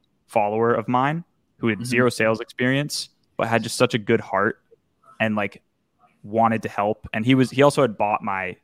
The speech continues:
Speaker 1: mentorship program too. Um, and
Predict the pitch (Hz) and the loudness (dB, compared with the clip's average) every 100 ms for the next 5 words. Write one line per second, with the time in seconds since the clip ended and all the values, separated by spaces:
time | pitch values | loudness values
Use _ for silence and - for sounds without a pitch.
0 | _ - 98 120 - - 101 95 92 - | _ -12 -12 -12 -18 -10 -8 -8 -12 -8
1 | 104 90 _ _ _ _ _ _ - 98 | -8 -8 _ _ _ _ _ _ -4 -2
2 | 92 90 92 _ _ _ _ - _ _ | -2 -6 -14 _ _ _ _ -20 _ _
3 | _ _ - 110 110 113 110 107 107 - | _ _ -2 2 4 4 2 -2 -6 -10